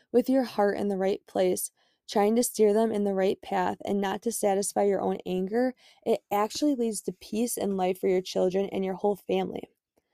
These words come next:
All right, kids, if you're listening, help your parents out. They're under so much pressure to, quote, "control you,"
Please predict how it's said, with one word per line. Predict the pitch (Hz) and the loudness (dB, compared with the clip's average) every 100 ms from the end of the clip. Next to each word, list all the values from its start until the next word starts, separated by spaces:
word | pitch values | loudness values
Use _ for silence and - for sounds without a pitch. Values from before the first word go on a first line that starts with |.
| _ _ _ _ _ _ - | _ _ _ _ _ _ 6
All | 226 | 10
right, | 247 214 | 10 8
kids, | - 202 190 196 | 2 0 2 -2
if | 185 | -2
you're | 240 311 | 2 4
listening, | 254 214 - 196 190 | 6 4 2 0 0
help | 190 - 294 339 | -2 2 4 6
your | 240 | 4
parents | 240 254 220 185 - | 2 2 2 0 0
out. | - 214 - - _ _ _ _ - | 4 4 4 -4 _ _ _ _ 4
They're | 208 269 330 - | 8 8 8 2
under | 220 214 214 | 0 2 0
so | - - 202 233 | 0 -4 0 2
much | 262 254 - | 2 0 -2
pressure | 196 202 - 208 | -2 0 0 -2
to, | - - 202 185 - | -2 -2 0 0 -2
quote, | - 202 196 - | 0 2 2 -4
"control | - 190 - - 226 226 214 | -10 -8 -8 0 2 4 4
you," | 185 | 2